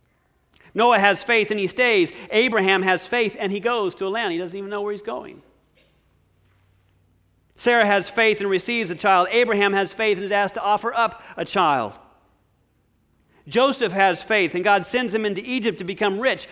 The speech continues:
Moses has faith and God takes him out of his rich situation. He becomes poor. All of these things are polar opposites, and it's the faith chapter.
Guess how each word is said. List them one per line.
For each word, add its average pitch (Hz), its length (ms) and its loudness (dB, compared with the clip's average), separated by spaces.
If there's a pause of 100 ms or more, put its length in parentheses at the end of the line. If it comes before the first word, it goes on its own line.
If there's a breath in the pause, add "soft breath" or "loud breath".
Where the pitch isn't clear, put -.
(160 loud breath)
Moses 220 600 2
has 196 300 2
faith 190 360 0
and 180 80 -2
God 190 200 2
takes 247 240 -2
him 214 120 -4
out 196 80 0
of 185 80 -2
his 165 100 -6
rich 220 180 -4
situation. 220 500 -6
He 196 60 -4
becomes 190 360 -4
poor. 254 320 0 (200 loud breath)
All 330 240 6
of 311 60 2
these 254 160 -2
things 254 240 -4
are 247 60 0
polar 285 300 4
opposites, 294 520 2 (160 loud breath)
and 254 80 2
it's 262 140 0
the 277 80 -6
faith 320 320 0
chapter. 175 480 -2